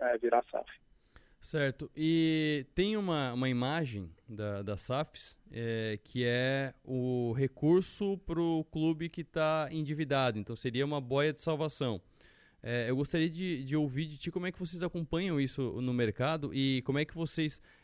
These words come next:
Speaker 2: é, tratam disso quando ouvem dos clubes, porque eu imagino que muitos clubes devem, é, vir com essa, com esse argumento. "Não, não quero porque eu não tô precisando." É o argumento do Criciúma, inclusive. "Não tá precisando, estamos bem, estamos sanados, não precisamos de saf."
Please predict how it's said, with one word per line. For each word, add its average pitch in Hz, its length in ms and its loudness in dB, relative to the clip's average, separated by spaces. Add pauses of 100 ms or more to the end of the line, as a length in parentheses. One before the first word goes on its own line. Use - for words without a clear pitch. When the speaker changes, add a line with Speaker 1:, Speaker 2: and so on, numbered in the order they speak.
Speaker 2:
é, 120 300 -2
tratam 160 500 -2
disso 151 460 -4
quando 175 340 -2
ouvem 175 380 4
dos 190 160 -6
clubes, 208 400 -2
porque 135 120 -4
eu - 20 0
imagino 131 340 -2
que - 100 -10
muitos 175 220 -6
clubes 160 260 -4
devem, 120 360 -2 (260)
é, 120 140 0
vir 127 180 2
com 143 160 0
essa, 139 260 -2
com 151 120 -2
esse 151 120 0
argumento. 147 460 0
"Não, 208 260 -2
não 160 140 0
quero 175 320 2
porque - 140 -2
eu 185 40 -2
não 185 120 -4
tô 180 120 -2
precisando." 151 540 0
É 131 60 2
o 147 40 2
argumento 190 360 -2
do 220 80 -4
Criciúma, 254 380 -4
inclusive. 110 360 -2
"Não 139 140 -2
tá 180 100 -2
precisando, 190 600 -2
estamos 165 300 -6
bem, 170 160 -4
estamos 170 300 -6
sanados, 160 380 -2
não 175 120 -4
precisamos 170 520 -4
de 156 80 -8
saf." 147 360 -2